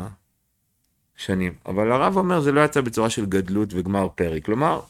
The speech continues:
זה, זה ניסיון שזה בא מרוח קדושה, ניס-,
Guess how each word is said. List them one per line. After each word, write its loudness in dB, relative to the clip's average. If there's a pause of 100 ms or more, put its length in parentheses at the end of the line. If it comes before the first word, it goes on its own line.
(140)
זה, 2 (220)
זה 0
ניסיון 4 (340)
שזה -4
בא 4
מרוח 2
קדושה, 0 (1160)
ניס-, -4